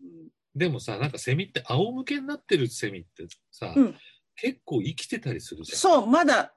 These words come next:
Speaker 1: まだ、あの、余力がある。
Speaker 2: うん、それで、あれ、急にブレってなってくるのが嫌いだから、
Speaker 1: なる。うん。
Speaker 2: 俺、静観してんのよ、しばらく。
Speaker 1: うん。
Speaker 2: で、三日間ぐらい動かなかったら、
Speaker 1: うん。
Speaker 2: あ、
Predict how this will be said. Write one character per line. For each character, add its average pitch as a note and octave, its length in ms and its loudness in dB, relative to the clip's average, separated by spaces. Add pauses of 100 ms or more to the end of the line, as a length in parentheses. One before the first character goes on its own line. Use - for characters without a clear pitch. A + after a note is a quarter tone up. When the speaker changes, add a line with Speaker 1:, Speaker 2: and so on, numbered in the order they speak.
Speaker 1:
ま C#4+ 160 4
だ、 F#3 280 2
あ D3+ 100 -4
の、 D3+ 100 -4
余 F3+ 220 2
力 F3 40 0
が - 0 -
あ - 60 -4
る。 G2+ 60 -4
Speaker 2:
う - 20 -6
ん、 - 40 -6
そ - 120 -2
れ D3+ 80 4
で、 E3 340 4
あ C#3 100 2
れ、 C#3 160 2
急 A3+ 380 0
に A#3 120 -4
ブ G3 160 -8
レ - 60 -6
っ - 220 -8
て C#3+ 180 -6 (440)
な C#3 100 -4
っ C3 60 -4
て A#2 80 -8
く A#2 100 -10
る G#2 80 -8
の F#2 100 -10
が E2+ 100 -10
嫌 E3 280 0
い - 40 0
だ - 120 -2
か G2 120 -10
ら、 F#2+ 180 -12
Speaker 1:
な F2 160 -10
る。 E3 80 -16
う D#3 100 -10
ん。 C3 180 -10 (340)
Speaker 2:
俺、 B2+ 160 0
静 A#3 340 0
観 B3+ 260 -4
し - 100 -6
て A#3+ 120 -4
ん E3+ 120 -4
の E2 60 -10
よ、 D2 120 -16
し - 160 -8
ば G#2 120 -8
ら D#2+ 100 -12
く。 - 300 -20
Speaker 1:
う E3+ 80 -8
ん。 D3+ 240 -6 (840)
Speaker 2:
で、 C#3+ 280 -4 (460)
三 D3 140 2
日 - 220 -12
間 B3+ 260 -4
ぐ B3 220 -6
ら A3+ 140 0
い G2+ 80 -2
動 G#2+ 200 -4
か E3+ 140 -2
な E3+ 100 -2
か A#2 120 -6
っ - 100 -14
た - 120 -18
ら、 D#2+ 300 -12 (160)
Speaker 1:
う F#3+ 60 -8
ん。 C#3+ 240 -6 (680)
Speaker 2:
あ、 A#2 240 -6